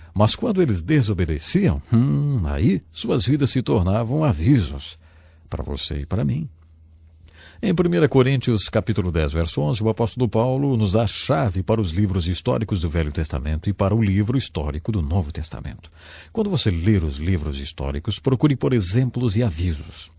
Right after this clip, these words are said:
Esses exemplos e avisos são baseados no seguinte. Às vezes, eles obedeciam à palavra de Deus, encontrada nos cinco primeiros livros,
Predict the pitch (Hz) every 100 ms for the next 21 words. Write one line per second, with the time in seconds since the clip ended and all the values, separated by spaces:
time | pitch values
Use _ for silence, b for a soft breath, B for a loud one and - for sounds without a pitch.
0 | _ B B B - 240 156 156 127 170
1 | - 110 87 104 104 117 151 127 123 135
2 | 123 95 110 107 92 98 87 73 76 -
3 | - - B B B - 175 233 185 180
4 | 117 - - - 160 117 123 117 101 -
5 | - 170 95 73 - 67 73 80 82 85
6 | 82 85 107 113 123 95 107 95 110 131
7 | 101 - 120 120 - 78 78 78 80 98
8 | 73 71 -